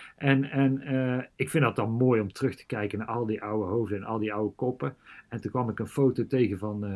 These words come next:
Ruben Kogeldans. Helaas, eh, eh, verongelukt met de S L M-ramp, eh, in Suriname.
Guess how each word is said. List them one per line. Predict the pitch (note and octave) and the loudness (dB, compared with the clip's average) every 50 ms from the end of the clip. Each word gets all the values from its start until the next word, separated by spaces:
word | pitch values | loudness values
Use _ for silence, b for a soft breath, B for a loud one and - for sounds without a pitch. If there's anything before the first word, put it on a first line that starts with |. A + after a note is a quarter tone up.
| F#2 - | -8 -8
Ruben | - G2 - - C#3 E3+ D#3+ C#3+ B2 A#2 G#2+ - | -10 -6 2 8 10 10 10 8 6 0 -2 2
Kogeldans. | - D#3 D3+ B2 G2+ F#2+ F#2 F2 F2 E2+ D#2+ D#2+ D#2+ - - - - - _ _ _ _ _ _ _ _ | 6 8 8 8 6 4 -4 -6 -8 -10 -12 -12 -14 -14 -14 -14 -14 -14 _ _ _ _ _ _ _ _
Helaas, | - G2+ A2 A2 B2 B2+ B2+ B2+ - - - - | -6 -4 -2 0 2 2 2 2 0 -2 -10 -10
eh, | - A#2+ A2 A2 G#2+ G#2 | -6 -4 -4 -2 -2 -4
eh, | G2+ - - G#2 G2+ G2+ G2+ G#2 G2+ G2 G2 G2+ G#2 | -4 -4 -4 -4 -4 -2 -2 -2 -2 -4 -4 -4 -6
verongelukt | G2+ C3+ F3+ E3 C3+ C#3 C#3 C#3 C3+ - | -4 -2 0 2 4 6 6 6 6 6
met | B2+ A#2+ - | 4 0 2
de | - A#2 A#2+ - | 2 0 0 2
S | C3+ C#3 C#3 | 0 0 0
L | B2 A2+ A#2+ | 0 -2 0
M-ramp, | B2 A2+ A#2 A2+ G#2+ G#2+ G#2+ G#2+ A2 G2+ F#2+ A2+ A2 G2+ G2 - - | 0 0 0 0 0 0 -2 -2 -2 -2 -2 -4 -4 -4 -6 -6 -4
eh, | G#2+ G#2 G2 G2 F#2+ G2 | -2 0 0 0 0 -2
in | A2 G#2+ | -4 -4
Suriname. | - - A2 F#2+ G#2 G2+ G#2+ A2+ A#2+ B2 C3 C#3 D3 | -6 -4 -4 -4 -4 -2 -2 -2 -2 -2 -2 -4 -6